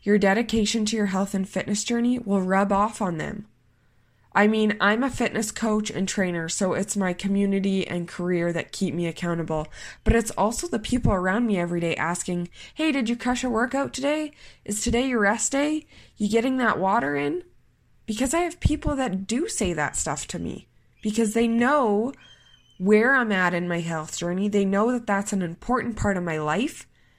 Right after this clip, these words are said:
and they're willing to keep me accountable in that aspect. It's just someone else to check in on you, someone else to talk to you about your health and fitness with,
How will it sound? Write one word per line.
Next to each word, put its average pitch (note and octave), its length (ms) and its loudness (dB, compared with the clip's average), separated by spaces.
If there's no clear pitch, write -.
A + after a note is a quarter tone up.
and G#3 160 6
they're A3+ 220 4
willing G#3+ 320 2
to G#3 100 -6
keep G#3+ 240 -2
me G3 140 -2
accountable G3 560 -2
in D3+ 80 -6
that D3 180 -4
aspect. - 640 -10
It's G3 180 -2
just B3 320 -2
someone C4 420 0
else A#3+ 360 -2
to A3 120 -2
check G#3+ 360 -2
in G#3 160 2
on F3 180 0
you, D#3+ 240 -4
someone C4+ 480 0
else A#3+ 240 -2
to G#3+ 140 -4
talk G#3+ 320 -2
to - 120 -4
you G3 100 2
about F3+ 280 -2
your E3+ 100 -4
health F3 280 -4
and F3 140 -4
fitness - 440 -4
with, D#3+ 320 -8